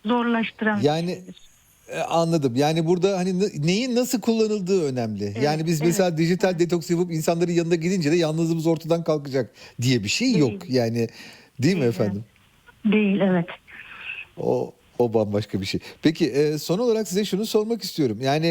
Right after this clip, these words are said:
Speaker 2: e, yalnızlık, hani, ne kadar kötü bir şey olduğunu, bizim sağlık açısından da nereye
Speaker 1: Evet.
Speaker 2: götürebileceğini, e,
Speaker 1: Hı.
Speaker 2: gördük. Ya, mesela, e, ben,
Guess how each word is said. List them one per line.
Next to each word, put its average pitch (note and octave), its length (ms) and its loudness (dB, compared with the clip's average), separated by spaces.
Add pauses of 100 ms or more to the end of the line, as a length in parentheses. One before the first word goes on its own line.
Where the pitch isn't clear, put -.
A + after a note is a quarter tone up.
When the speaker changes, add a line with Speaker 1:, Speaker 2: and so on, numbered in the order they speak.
(120)
Speaker 2:
e, C#3+ 440 2 (680)
yalnızlık, D#3 920 0
hani, B2+ 240 0
ne E3 100 2
kadar E3+ 320 0
kötü E3 260 -4
bir E3+ 40 -2
şey F3+ 180 0
olduğunu, C#3 380 2
bizim D3+ 180 0
sağlık E3+ 460 0
açısından G3+ 540 0
da F3+ 60 2
nereye F#3+ 320 0
Speaker 1:
Evet. F3 60 0
Speaker 2:
götürebileceğini, F3 640 2 (260)
e, C3+ 60 2
Speaker 1:
Hı. D3 240 4
Speaker 2:
gördük. C#3+ 520 0
Ya, A2 180 -6
mesela, A3+ 400 0 (320)
e, E3+ 220 2 (560)
ben, F#3+ 360 0